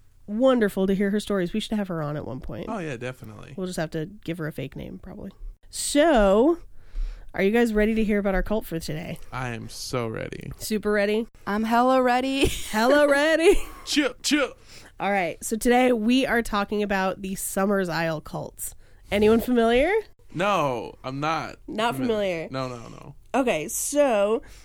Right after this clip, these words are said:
Speaker 1: this is kind of a little bit different from a lot of the cults that we cover. It's, um, kind of an older cult that survived in a weird way.
Speaker 2: Hmm.
Speaker 1: Yeah. So this is a cult from the Hebrides. Hebrides.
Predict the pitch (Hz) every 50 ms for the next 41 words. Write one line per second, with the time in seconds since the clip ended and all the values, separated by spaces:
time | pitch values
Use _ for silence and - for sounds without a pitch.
0 | - - - 220 220 254 294 339 359 330 - - 226 262 254 - - 247 247 254
1 | 269 262 240 240 - - 220 247 254 294 320 311 320 285 247 226 220 240 233 220
2 | - 220 196 202 196 190 185 185 175 180 - 196 175 185 - 175 - 156 156 -
3 | 190 170 175 170 160 147 - - - 185 202 - - - - 196 196 180 170 170
4 | 165 180 208 - - 220 - - - - - - - 254 262 269 262 269 247 -
5 | - - - 208 233 240 247 226 240 226 214 - - 190 190 208 - - - 220
6 | 175 151 - - - - 185 175 175 175 165 151 151 156 165 226 311 320 311 -
7 | - 349 - - - 269 269 277 269 269 269 285 277 269 285 285 311 339 392 403
8 | - - 190 175 - - - - - - - - - 220 170 131 - - - -
9 | - - - - - - - 226 220 262 254 - 285 294 277 - - - 233 220
10 | - - - 226 220 220 208 196 185 208 196 196 208 208 226 233 226 254 262 277
11 | 285 277 - - - - - - 185 208 214 233 233 233 247 247 254 254 262 262
12 | - - -